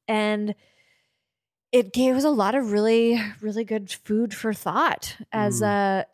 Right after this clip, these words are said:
Speaker 1: as, um, as a, you know, a, a burgeoning massage therapist. But it also tied in really nicely to this event that I went to last night. It was sort of a public event. I saw it on, um, Instagram on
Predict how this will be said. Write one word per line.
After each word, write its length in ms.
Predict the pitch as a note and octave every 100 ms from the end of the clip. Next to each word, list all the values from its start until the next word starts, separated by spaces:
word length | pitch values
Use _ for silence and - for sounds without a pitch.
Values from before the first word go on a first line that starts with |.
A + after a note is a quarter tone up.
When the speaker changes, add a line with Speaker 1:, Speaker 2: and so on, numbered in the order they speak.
| -
Speaker 1:
as, 280 | G#3 G#3 G#3
um, 380 | G3 F3+ E3+ - _ _ _ _ _ G3
as 140 | F#3
a, 80 | E3+ F3 _ _ _ _ _ _ _
you 120 | F#3
know, 220 | D3 E3+ F#3 _
a, 100 | F#3 - -
a 40 | F#3
burgeoning 880 | F3+ F3+ F3 E3+ F3 E3+ E3+ E3+ E3
massage 440 | D#3+ F3 E3+ D#3+
therapist. 520 | G3 G#3 - - - - _ _
But 80 | B3
it 80 | B3+
also 320 | B3+ E4 G4+
tied 300 | - D4+ C4+
in 120 | A#3+
really 280 | A3+ A3 G#3
nicely 560 | F#3 G#3 - G#3 G3 F#3+
to 460 | - G3+ G3 F#3+
this 220 | F#3 F3+ -
event 340 | F#3 F#3+ B3
that 100 | B3+
I 100 | F3+
went 220 | E3 E3+ -
to 140 | F#3
last 300 | E3 E3 -
night. 260 | D#3 F3+ - _ _ _ -
It 40 |
was 380 | A3 C4 A#3 - -
sort 280 | - C4+ C#4+
of 80 | C4+
a 60 |
public 340 | - G#3 F#3+ F#3
event. 240 | E3+ F3
I 100 | D#3
saw 340 | - G#3 G#3+ A#3
it 100 | -
on, 380 | F#3+ F#3 F3+ F3+
um, 480 | E3+ D#3+ D#3 D#3 E3 _ _ _ _ -
Instagram 840 | G3+ G#3+ - G3+ F#3+ E3 D#3+ D#3+ -
on 640 | F3+ E3+ E3+ E3+ E3+ E3+